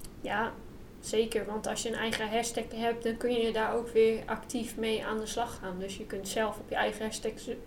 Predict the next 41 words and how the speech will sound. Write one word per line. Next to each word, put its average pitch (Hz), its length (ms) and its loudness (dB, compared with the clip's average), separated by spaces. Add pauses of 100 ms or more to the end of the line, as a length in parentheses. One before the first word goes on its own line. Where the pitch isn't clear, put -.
(140)
zoeken. 240 480 6
En 233 100 4
misschien 220 340 0
zegt 240 240 2
iemand 226 260 -2
iets - 180 0
over 226 160 2
jouw 226 220 2
bedrijf 220 440 0
of 220 100 -6 (920)
product 233 480 8
of 220 180 -2
dienst. 247 360 0
En 220 80 0
dan 220 100 0
kun 220 160 -2
je 202 60 -4
daar 220 220 2
ook 240 140 2
weer 214 220 2
op 208 220 -4
inspelen. - 680 -4 (340)
Dus - 120 -12
daarmee 208 380 -2
kri-, 214 280 -4
creëer 220 420 4
je 214 80 6
wel 214 220 6
weer 208 220 2
ook 214 160 2
een 220 80 -6
beetje 208 220 -4
wat 208 160 -4
we - 80 -6
eerder 208 220 0
over 214 140 -6
Facebook 226 320 4
hadden. - 180 -10 (220)
Een - 60 -14
soort - 320 0
community 226 800 2